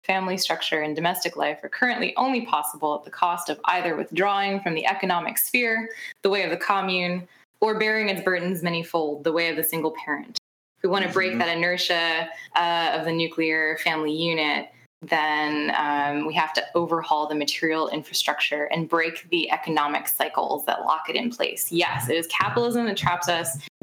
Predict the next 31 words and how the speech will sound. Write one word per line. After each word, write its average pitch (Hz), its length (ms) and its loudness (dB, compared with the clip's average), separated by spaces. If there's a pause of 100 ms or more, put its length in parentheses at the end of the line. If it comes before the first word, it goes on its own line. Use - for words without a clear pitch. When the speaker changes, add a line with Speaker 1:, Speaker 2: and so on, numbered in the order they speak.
Speaker 1:
in, 160 360 2
you 156 80 2
know, 151 480 0
the 151 380 2 (240)
two, 240 280 0 (120)
two 220 680 2
family, 180 640 2
two 196 160 0
point 180 220 -2
five 165 320 0
kid 165 240 2
home 156 580 0
in 180 100 2
America. 160 540 0
You 156 80 0
know, 151 140 2
it's 151 160 -2
very 170 560 0 (220)
isolationist. 175 840 0
It's 156 160 -2
very 160 400 0
individualist. 151 800 0
Like, 147 280 -2
you 151 200 -2
know, 147 220 -4 (120)
pull - 180 0
yourself 170 280 0
up 165 160 0
by 170 100 2
your 165 100 0
bootstraps. 151 720 0